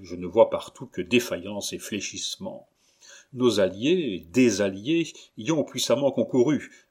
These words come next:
et nous ne les avons pas découragés. L'Angleterre, sous des apparences diverses, est retournée à sa vieille politique de discorde continentale. Et l'Amérique, prodigieusement enrichie par la guerre, nous présente un bilan de maison de commerce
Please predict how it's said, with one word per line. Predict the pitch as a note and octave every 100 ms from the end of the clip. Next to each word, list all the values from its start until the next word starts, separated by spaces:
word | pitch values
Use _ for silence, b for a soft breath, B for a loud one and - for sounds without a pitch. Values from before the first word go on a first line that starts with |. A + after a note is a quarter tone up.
| -
et | D#3 -
nous | E3+ D#3 A#2+
ne | A2+
les | G#2+
avons | G2 F#2
pas | F2+ B2
découragés. | G2+ G#2+ F#2 F#2+ F2 F#2+ D#2+ _ _ _ _ b b -
L'Angleterre, | A#2+ A2+ G2 F2+ D#3 F3 D#3+ G2+
sous | - G2+
des | F2+ F#2
apparences | F#2 F#2+ G2 G2
diverses, | F#2+ A2 E3 - -
est | G#2 F#2+
retournée | A2+ - A#2 F#2 G#2 D3+ A2
à |
sa | - G#2
vieille | F#2 G2
politique | - C3 G2+ F#2 D#3 - G2
de | F#2+
discorde | F#2 - - C3+ G#2
continentale. | G2+ G#2+ C3 C3 C#3 - - - - B B B
Et | D3 C#3+
l'Amérique, | C3+ B2+ B2 F3 - - - - -
prodigieusement | - C3 B2 C#3 A#2+ A#2 G#2+ G2 C#3+ B2
enrichie | A2 G#2 A2 - F3 C#3
par | - F2+
la | G2
guerre, | G2 D#3+ E3+ F#3+ B B B B2+
nous | D#3
présente | - - G2 D3 C3+
un | G#2
bilan | F2+ G2+ A#2+ C#3+
de | G2
maison | F2+ A2 G2+ G#2
de | -
commerce | - F#2 C3+ - -